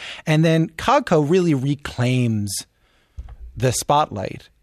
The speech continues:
um, and reclaims humor. I mean, the idea of Cogco itself being after the cod fishery is, is in itself a joke.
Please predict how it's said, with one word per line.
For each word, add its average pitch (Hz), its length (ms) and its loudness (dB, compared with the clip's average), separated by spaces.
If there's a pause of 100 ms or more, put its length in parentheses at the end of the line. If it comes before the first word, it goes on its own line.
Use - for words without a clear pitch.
um, 110 380 0
and 127 120 2
reclaims 123 540 2
humor. 110 500 0
I 104 40 -2
mean, 110 160 2
the 123 80 4
idea 120 320 2
of 104 60 -2
Cogco 113 440 0
itself 113 340 -2
being 95 140 -4
after 95 160 -4
the 98 80 -8
cod 139 220 -2
fishery 104 320 -8
is, 95 300 -10
is 95 240 -10
in 95 140 -8
itself 92 320 -6
a 92 60 -10
joke. 123 320 -4